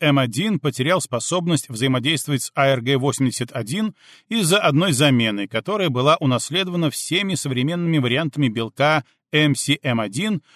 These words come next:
постдупликационных дрожжей, то есть пекарских и их ближайшей родни. анг А Р Г восемьдесят лишился способности взаимодействовать с мат-альфа один из-за трех других аминокислотных замен,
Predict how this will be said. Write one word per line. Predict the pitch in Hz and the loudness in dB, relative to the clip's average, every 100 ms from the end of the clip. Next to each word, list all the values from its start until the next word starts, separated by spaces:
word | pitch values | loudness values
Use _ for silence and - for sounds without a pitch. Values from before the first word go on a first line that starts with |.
| _ - | _ -2
постдупликационных | 208 226 - 135 135 165 156 - 220 151 | 0 0 0 -2 0 0 -2 0 2 2
дрожжей, | 117 127 107 87 82 _ _ _ _ | 0 -2 -2 -8 -18 _ _ _ _
то | 214 | 2
есть | 190 143 - | 4 2 -2
пекарских | 180 220 214 180 - 196 - - | -2 -2 -2 -6 -4 -4 -4 -4
и | 156 180 | -2 -2
их | - | -4
ближайшей | 135 135 107 139 123 123 | -2 -2 0 -2 -2 -4
родни. | 110 87 82 _ _ _ _ _ _ _ _ _ _ _ - | -6 -10 -18 _ _ _ _ _ _ _ _ _ _ _ 0
анг | 196 226 190 - | 2 2 0 -2
А | 170 170 | 0 2
Р | 151 | 2
Г | 117 139 | 2 2
восемьдесят | 127 196 190 165 - 160 | 2 0 0 -2 -2 -2
лишился | 143 127 208 202 175 | -2 -2 -2 -2 -2
способности | - 123 - 190 170 - 160 170 | -4 -4 -2 -2 -2 0 2 2
взаимодействовать | 135 101 135 127 139 170 - 151 151 - - | -2 0 0 0 0 -4 -4 -2 -2 -4 -8
с | - - | -8 -2
мат-альфа | 139 156 143 - 135 120 131 | 2 2 2 2 0 0 -2
один | 139 113 123 226 214 - - - - | -2 -4 -4 -2 -4 -6 -18 -20 -6
из-за | 226 190 202 | -2 2 2
трех | 175 139 196 156 | 2 2 2 2
других | 135 131 120 190 - - | 0 0 0 -2 -4 0
аминокислотных | 151 151 147 127 - 156 151 110 | 4 4 4 0 0 0 0 0
замен, | 110 113 98 82 | 0 -2 -4 -10